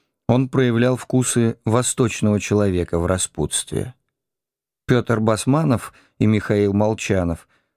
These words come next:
служили у него сводниками, потаенными ходами приводя во дворец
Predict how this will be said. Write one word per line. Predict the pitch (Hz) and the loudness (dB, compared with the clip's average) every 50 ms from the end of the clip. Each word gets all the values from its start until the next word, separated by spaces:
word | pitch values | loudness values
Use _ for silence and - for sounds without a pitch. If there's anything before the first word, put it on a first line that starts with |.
| _ _ | _ _
служили | - - 123 127 131 175 165 156 | -2 0 0 2 2 2 2 2
у | 147 139 | 4 4
него | 135 135 135 131 135 131 123 | 2 2 2 2 0 0 -2
сводниками, | - - - 131 135 143 135 110 95 95 87 - - 87 87 87 85 80 - _ _ _ _ _ _ _ _ | -4 -4 -2 2 2 4 2 2 0 -2 -4 -2 -2 -2 -2 0 -2 -4 -6 _ _ _ _ _ _ _ _
потаенными | - 104 95 113 107 101 104 104 101 101 98 98 98 | -2 0 0 2 2 2 2 2 2 2 2 0 0
ходами | - - 101 95 104 117 123 120 117 107 92 - _ _ _ _ _ | 0 -2 -2 0 0 0 2 2 0 0 -2 -4 _ _ _ _ _
приводя | - 107 104 95 98 98 92 104 104 98 | -2 0 0 2 0 0 0 0 0 0
во | 92 90 | 0 -2
дворец | 90 90 92 92 98 123 135 131 - - - | -2 -2 -2 0 0 0 0 -2 -4 -10 -14